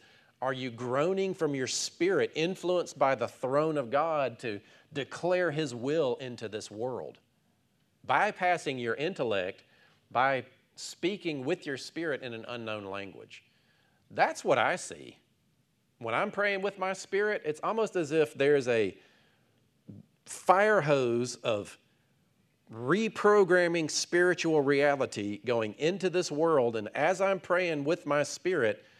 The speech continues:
I'm reprogramming this earth to reflect what God wants.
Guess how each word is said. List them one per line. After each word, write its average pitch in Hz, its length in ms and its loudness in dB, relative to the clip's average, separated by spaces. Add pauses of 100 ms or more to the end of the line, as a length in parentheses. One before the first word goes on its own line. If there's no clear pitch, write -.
(380)
I'm 135 300 0 (560)
reprogramming 170 1040 2
this 151 240 0
earth 151 340 0
to 151 140 -2
reflect 135 720 0 (240)
what 110 220 -6
God 101 260 -4
wants. 67 480 -20